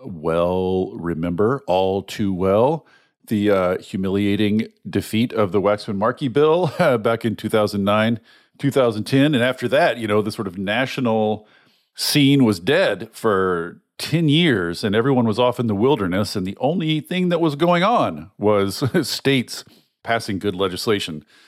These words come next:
So maybe let's start by just talking about those states being kind of the laboratories for democracy,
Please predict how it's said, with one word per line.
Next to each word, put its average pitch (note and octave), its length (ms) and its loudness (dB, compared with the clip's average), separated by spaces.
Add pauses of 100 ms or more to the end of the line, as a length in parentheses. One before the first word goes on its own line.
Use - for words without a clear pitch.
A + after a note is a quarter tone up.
(100)
So C3 500 0 (260)
maybe G#3+ 240 0
let's F3 200 0
start C#3 500 -2
by G#2 500 0 (340)
just - 320 0
talking D#3+ 340 -2
about G#2+ 420 2 (240)
those D3 240 2
states C#3+ 380 -2
being C3+ 320 0
kind C3+ 160 0
of F#2+ 100 -2
the F2+ 200 -2 (200)
laboratories G2+ 640 0
for G2 160 -4
democracy, A#2+ 800 -2